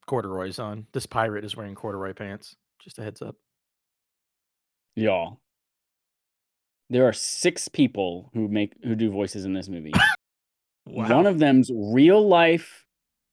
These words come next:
Speaker 2: human name on planet Earth is Rex Piano. <laughs>
Speaker 1: Oh, yeah.
Speaker 3: Wow.
Speaker 2: He
Speaker 1: I'm sure
Speaker 2: voices Candle,
Speaker 1: Mm-hmm.
Speaker 2: <laughs> Stone Giant Number Two, Imbecile Number One, Irwin the Penguin.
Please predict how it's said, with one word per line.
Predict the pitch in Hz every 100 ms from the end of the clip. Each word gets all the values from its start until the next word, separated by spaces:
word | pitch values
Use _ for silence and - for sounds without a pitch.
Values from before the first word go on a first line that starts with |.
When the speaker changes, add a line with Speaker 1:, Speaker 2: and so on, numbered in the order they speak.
| _
Speaker 2:
human | - 135 151 185 202
name | 175 123 104 104
on | 101 113 113
planet | 143 147 151
Earth | 147 107
is | 123 104
Rex | 104 135 - -
Piano. | - 175 139 131 101 80 - _ -
<laughs> | 220 220 -
Speaker 1:
Oh, | 202 - 190 -
yeah. | 190 - 196
Speaker 3:
Wow. | 139 220 403 - _ _ _ _ _ _ - - - -
Speaker 2:
He | 185
Speaker 1:
I'm | 175
sure | 180
Speaker 2:
voices | 135 131 113 _ _
Candle, | - 147 156 196 311 - _ _ _ -
Speaker 1:
Mm-hmm. | 233 139 120 -
Speaker 2:
<laughs> |
Stone | - - 190 202 214
Giant | 180 185 196
Number | 175 170 170
Two, | 165 143 151 - _ - _ -
Imbecile | 226 320 349 208 185 185
Number | 180 170 175
One, | 165 151 151 156
Irwin | 139 139 131
the | 123
Penguin. | 110 156 131 95 90 -